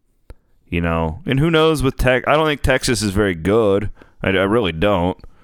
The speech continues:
Um, I know they're not, but still getting a road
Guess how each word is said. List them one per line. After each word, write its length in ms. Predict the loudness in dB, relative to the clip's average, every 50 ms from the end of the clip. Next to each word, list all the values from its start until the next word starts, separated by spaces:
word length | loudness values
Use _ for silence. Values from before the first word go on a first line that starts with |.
| -20 -20 _ _ -20 -20 -10 _
Um, 500 | -2 -2 0 0 -2 -4 -4 -6 -8 -8 -6
I 80 | -4 -2
know 180 | 0 0 0 0
they're 140 | -2 -4
not, 440 | -4 -4 -4 -6 -6 -8 -10 -16 -20 -20 -20 -20 -20 -20 -20 _ -20 -6 -4
but 400 | -2 -2 0 -2 -4 -6 -8 -16 -20 -20 -20 _ _ _ _ -10
still 320 | -10 -2 0 0 0 2
getting 240 | 0 0 0 0 0
a 60 | 0
road 340 | 0 2 2 2 0 -2